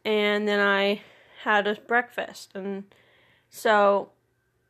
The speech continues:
it just kinda dawned on me, like, that took a lot of time <laughs> to, like, prepare myself for the day. It took, like,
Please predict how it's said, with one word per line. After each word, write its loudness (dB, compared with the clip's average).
it -4
just -6
kinda 0
dawned 2
on 0
me, -2
like, -2
that 4
took -2
a 6
lot 10
of 4
time 10
<laughs> -16
to, 2
like, 4
prepare 2
myself 2
for -6
the -4
day. 4
It -10
took, -4
like, 2